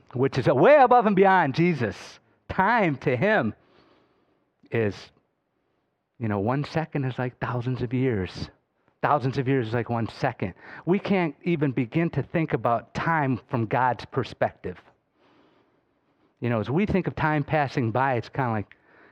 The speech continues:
God already knew this. He knew it before. He knew it after. He knew it now. It's crazy. I mean, it, for me, it, it's beyond what we can understand. But he lets us get a glimpse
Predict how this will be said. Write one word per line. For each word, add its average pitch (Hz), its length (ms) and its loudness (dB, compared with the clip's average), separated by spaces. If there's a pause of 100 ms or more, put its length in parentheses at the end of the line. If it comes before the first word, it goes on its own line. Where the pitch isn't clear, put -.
God 151 180 2
already 135 220 2
knew 139 180 2
this. 151 220 2
He 123 80 0
knew 123 120 2
it 104 120 -6
before. 151 400 2
He 143 100 0
knew 127 160 2
it 107 80 2
after. 139 320 0
He 135 100 0
knew 143 160 2
it 135 60 -2
now. 104 280 -2 (840)
It's - 100 -20
crazy. 196 560 -4
I 131 80 -2
mean, 139 140 0
it, 131 220 -4
for 160 100 0
me, 208 200 2
it, 147 100 -2
it's 147 200 -2
beyond 165 380 0
what 151 120 0
we 151 100 0
can 143 140 -2
understand. 123 460 -2
But - 140 -6 (540)
he 254 160 2
lets 277 240 4
us - 120 -2 (140)
get 202 160 4
a 165 80 4
glimpse 165 720 2